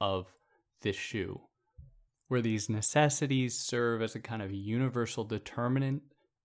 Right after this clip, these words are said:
of what value is. Now, while to some extent that's right,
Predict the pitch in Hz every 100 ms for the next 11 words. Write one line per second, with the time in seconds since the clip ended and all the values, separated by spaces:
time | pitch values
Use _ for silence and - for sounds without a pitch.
0 | - 117 110 - 107 95 - 117 110 117
1 | 95 87 - 123 123 87 - - - _
2 | _ _ _ _ 135 127 120 113 - _
3 | _ - 131 123 139 151 147 135 - 139
4 | 127 - - 127 117 113 101 - 104 113
5 | 120 101 95